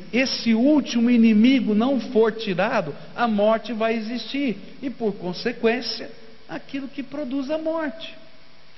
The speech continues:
Então, a primeira coisa que a gente vai entender, que muitas das doenças que estão sobre nós são a falência do nosso corpo em direção à morte. Eu tô morrendo,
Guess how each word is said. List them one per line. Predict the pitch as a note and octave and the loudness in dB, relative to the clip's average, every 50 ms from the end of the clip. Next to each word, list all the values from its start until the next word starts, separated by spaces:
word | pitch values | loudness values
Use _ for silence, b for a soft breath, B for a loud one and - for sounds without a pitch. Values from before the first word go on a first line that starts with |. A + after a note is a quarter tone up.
| B B B B B B | B B B B B B
Então, | - C#4+ D#4+ D#4+ | -6 -2 0 0
a | D#4+ | 0
primeira | D#4 - D4+ D#4 D4+ F4 F#4+ F#4 D#4+ | 0 0 -2 -2 0 2 2 2 2
coisa | - - - C4+ B3+ A3+ A3+ | 0 0 -2 -2 -2 -2 -4
que | - A3+ | -4 -4
a | |
gente | A3 A#3 G#3+ G#3+ | -4 -2 -2 -2
vai | G#3+ G#3+ G#3 | 0 0 -2
entender, | F#3+ G3+ F#3 E3+ E3+ E3 G#3+ A3 G3 D3 A#2 - - - - - - - | -2 -2 -4 -4 -2 0 2 2 2 0 -2 -6 -12 -14 -16 -16 -16 -10
que | - A3+ A#3 | -4 -2 0
muitas | G#3 G#3 C4+ D#4 F4 E4+ - - B3 A3 F#3 D#3+ | 2 2 2 2 2 0 -2 -2 -2 -2 -2 -2
das | D#3+ F3+ A3 A3+ G#3 F3+ | -2 0 0 0 0 -2
doenças | E3 E3 F#3+ F#3 E3+ F#3 G#3+ A3 G#3+ G3 - - - - C3 B2 - | -4 -4 -4 0 0 2 2 2 2 0 0 -4 -6 -6 -6 -6 -6
que | - - F#3 | -6 -6 -6
estão | F3 - - - - - A3 A3+ G#3 | -6 -6 -6 -6 -2 0 0 0 0
sobre | - - - - F3+ D#3+ D3 C#3 C3+ | -2 -2 -2 -2 -2 -2 0 -2 0
nós | D#3 F3+ F#3+ E3+ B2 A2 G#2+ - - - - B B B B B B B - - - - - | 0 2 2 2 0 -2 -4 -8 -12 -14 -16 B B B B B B B -12 -10 -8 -2 2
são | B3 B3+ B3+ B3+ C4 B3 B3 B3+ - - - | 2 4 4 2 0 -2 -4 -10 -12 -12 -4
a | F#3 A3 | -4 -4
falência | G#3+ - - - A3+ G#3+ G3 G3+ G#3 G#3+ G#3+ G#3+ G#3 - - - - - - - C3 A#2 A2+ | -4 -4 -2 0 0 0 2 2 2 4 4 4 2 2 -2 -6 -8 -10 -6 -4 -4 -4 -4
do | B2+ D#3 F#3+ | -4 -2 -2
nosso | F#3+ F#3+ F#3+ G3 F#3+ - - G3+ F#3 - - - | 0 0 0 0 -2 -2 -6 -6 -6 -6 -6 0
corpo | - F3 E3+ E3 C#3+ - - - - D3 D3+ - - | 2 2 4 2 0 -2 -8 -10 -8 -8 -8 -6 -2
em | G3+ A3 G#3+ | 2 2 2
direção | F#3+ G#3 G#3 A3 G#3 - - G#3+ A3+ G#3+ | 2 2 0 0 0 0 0 0 0 0
à | A#3+ | 0
morte. | A#3+ A#3+ A#3 A3+ A3+ A3 - - - - - - - - - - - - - - - - - - - - - - - - - - - - - - - - - - - - - - - - - - - - - - - - - - - - - - - | 0 0 0 -2 -2 -4 -6 -10 -14 -14 -14 -14 -16 -16 -16 -16 -16 -16 -16 -18 -18 -18 -18 -18 -18 -18 -18 -18 -18 -18 -18 -18 -18 -18 -18 -18 -18 -16 -16 -16 -16 -16 -16 -16 -16 -16 -16 -16 -16 -16 -16 -16 -16 -16 -16 -16 -16 -16 -16 -10 -2
Eu | F#3+ G3 G3+ G3 | 0 0 0 0
tô | G3 A3+ A3 | -2 -4 -4
morrendo, | A3+ C4+ C4+ A#3+ C4+ C#4 C4+ B3+ A3+ F3 | -4 -4 -2 -2 -2 0 -2 -2 -4 -6